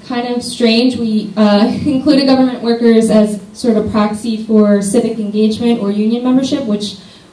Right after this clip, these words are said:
we couldn't, uh, get that at the census tract level in our data, so we used government workers, but it was, uh, negative in both years.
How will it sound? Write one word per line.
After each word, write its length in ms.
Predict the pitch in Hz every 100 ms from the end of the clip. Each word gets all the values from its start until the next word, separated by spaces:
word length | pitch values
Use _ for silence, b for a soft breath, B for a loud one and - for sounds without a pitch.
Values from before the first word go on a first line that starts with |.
| B
we 120 | 226
couldn't, 400 | 220 220 220 208
uh, 380 | 208 196 190 185 185
get 180 | 208 202
that 200 | 202 196
at 40 |
the 60 | 190
census 360 | 196 196 196
tract 300 | - 208 185
level 360 | 208 214 233 233
in 120 | 220
our 380 | 214 214 214 - - -
data, 320 | 247 262 311 339
so 260 | - 208
we 100 | 190
used 140 | 202 208
government 260 | 208 214
workers, 260 | 233 262 -
but 180 | 214 185
it 200 | 220 208
was, 340 | 208 202 185
uh, 220 | 196 196
negative 360 | 196 220 202 185
in 80 | 180
both 240 | 185 180
years. 340 | 170 156 -